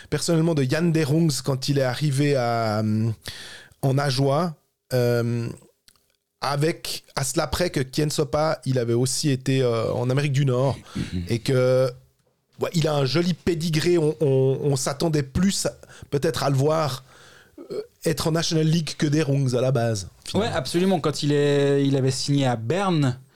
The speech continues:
Speaker 2: en revenant d'Amérique du Nord, tu te dis, ouais, c'est
Speaker 1: Un
Speaker 2: Berne.
Speaker 1: jeune qui cartonne, voire un
Speaker 2: Ouais, qui a, en tout cas, qui a un vrai potentiel.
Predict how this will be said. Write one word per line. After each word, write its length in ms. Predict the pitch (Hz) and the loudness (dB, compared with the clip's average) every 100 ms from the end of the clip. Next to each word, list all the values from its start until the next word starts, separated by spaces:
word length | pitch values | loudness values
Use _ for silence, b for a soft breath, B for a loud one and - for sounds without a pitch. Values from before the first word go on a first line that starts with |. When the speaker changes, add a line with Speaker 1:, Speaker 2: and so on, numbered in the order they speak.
| B B B - | B B B -6
Speaker 2:
en 240 | 135 139 | -2 -2
revenant 240 | 131 135 139 | 0 0 2
d'Amérique 260 | 139 139 | 2 0
du 100 | 135 | 0
Nord, 380 | 143 156 160 - | 2 2 0 -4
tu 100 | - | -6
te 60 | 120 | -4
dis, 80 | 120 | -2
ouais, 140 | 127 - | -2 -4
c'est 180 | - | -6
Speaker 1:
Un 340 | 113 110 113 113 - B B B B | -4 -2 -4 -6 -10 B B B B
Speaker 2:
Berne. 160 | 120 135 | -2 0
Speaker 1:
jeune 360 | 160 165 175 | 0 2 2
qui 120 | 143 139 | 0 -2
cartonne, 480 | - - 113 101 98 | -6 -2 -2 -2 -4
voire 260 | 101 104 | -2 -2
un 140 | 92 90 | 0 0
Speaker 2:
Ouais, 340 | 175 269 196 - | 0 2 0 -2
qui 120 | 151 | -2
a, 60 | |
en 120 | 139 139 | 0 -2
tout 60 | |
cas, 260 | - 147 135 | -2 0 -2
qui 120 | 131 | 0
a 60 | 131 | 0
un 60 | |
vrai 160 | 123 156 | 0 0
potentiel. 600 | 170 165 151 - 165 | 0 -2 -2 0 0